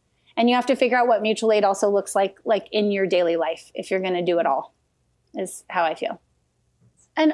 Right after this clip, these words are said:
honestly, like, nobody in the history of the universe was ever laying on their deathbed like, "God, I wish I worked more,"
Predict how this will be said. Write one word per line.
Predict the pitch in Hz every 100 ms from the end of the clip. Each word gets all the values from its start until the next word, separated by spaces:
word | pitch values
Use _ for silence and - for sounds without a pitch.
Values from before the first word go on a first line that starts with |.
| 302
honestly, | 330 381 370 349
like, | 302 302
nobody | 269 262 277 302 294
in | 277
the |
history | 247 240 - 233
of |
the | 220
universe | 196 196 190 208 -
was | 208
ever | 202 196
laying | 185 190
on | 185
their | 175
deathbed | 170 170 - 196
like, | 196 214
"God, | 285 294
I |
wish | 285 302
I | 311
worked | 214 226 226 -
more," | 185 165 165